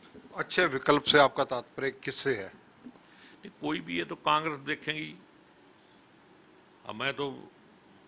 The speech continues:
Speaker 2: मेरे पास दो दिन पहले भी मीडिया वाले आए थे, मैंने उनको कहा, "अभी मैं भी सीनियर आदमी हूँ, मेरे पे भी विचार कर सकती है।"
Speaker 1: यानी आप भी कांग्रेस के प्रदेशाध्यक्ष की दौड़ में हैं?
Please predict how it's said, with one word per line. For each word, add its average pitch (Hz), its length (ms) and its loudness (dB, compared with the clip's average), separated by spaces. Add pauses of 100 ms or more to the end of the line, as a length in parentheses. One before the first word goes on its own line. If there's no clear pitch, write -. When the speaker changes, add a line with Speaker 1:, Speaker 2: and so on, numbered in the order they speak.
(180)
Speaker 2:
मेरे 120 240 -6
पास 127 280 0 (100)
दो 117 200 -6
दिन 120 180 -14
पहले 123 260 -4
भी 117 140 -8
मीडिया 113 340 -6
वाले 110 240 -4
आए 98 140 -2
थे, - 160 -18 (560)
मैंने 117 160 -10
उनको 135 220 -8
कहा, 131 180 0
"अभी 127 140 -2
मैं 131 240 -2
भी 131 100 -10
सीनियर 127 360 -8
आदमी 123 260 -4
हूँ, 123 100 -12
मेरे 127 220 -4
पे 127 160 -8
भी 131 120 -12
विचार 123 280 0
कर 113 180 -10
सकती - 340 -16
है।" - 180 -18 (1080)
Speaker 1:
यानी 160 160 -8
आप 156 160 0
भी 170 100 0
कांग्रेस 147 720 0
के 143 240 4
प्रदेशाध्यक्ष 127 680 0
की 143 140 0
दौड़ 127 220 4
में 123 120 2
हैं? 107 180 -4